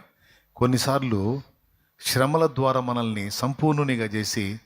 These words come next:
పైమెట్టు ఎక్కించడానికి వస్తాయి. అంటే మనలో కల్మషాన్ని కడిగేయడానికి, మనలో లోపాలుగా ఉన్న వాటిని దిద్దడానికి సమస్యలు వస్తాయి. రెండు, మూడవది, మనం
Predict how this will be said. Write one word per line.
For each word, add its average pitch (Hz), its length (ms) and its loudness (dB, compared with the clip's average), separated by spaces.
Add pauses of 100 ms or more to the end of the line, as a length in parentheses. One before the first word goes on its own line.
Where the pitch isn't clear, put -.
(300)
పైమెట్టు 139 400 2
ఎక్కించడానికి 120 580 0
వస్తాయి. 101 280 -2
అంటే 123 180 0
మనలో 135 360 2
కల్మషాన్ని 143 720 0
కడిగేయడానికి, 110 760 0 (680)
మనలో 131 360 2
లోపాలుగా 147 540 0
ఉన్న 131 140 -4
వాటిని 120 300 0
దిద్దడానికి 120 640 -2 (720)
సమస్యలు 80 440 -2
వస్తాయి. - 320 -20 (840)
రెండు, 95 260 2 (1000)
మూడవది, 156 520 2 (1700)
మనం 151 300 2